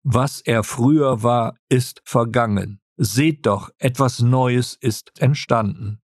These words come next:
Der zweite Korintherbrief, Kapitel fünf, Vers siebzehn. Wenn wir uns für ein Leben unter der Führung des Herrn Jesus Christus entscheiden, sind wir eine neue Schöpfung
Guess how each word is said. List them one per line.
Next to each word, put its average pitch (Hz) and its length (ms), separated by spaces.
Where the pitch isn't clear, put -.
Der 120 100
zweite 127 400
Korintherbrief, 127 920
Kapitel 107 460
fünf, 107 500
Vers 139 400
siebzehn. 90 760
Wenn 156 240
wir 160 160
uns 135 300
für 127 240
ein 113 180
Leben 139 460
unter 123 240
der 110 160
Führung 139 500
des 113 280
Herrn 123 240
Jesus 107 380
Christus 127 480
entscheiden, 110 680
sind 143 360
wir 135 140
eine 123 220
neue 110 360
Schöpfung 123 680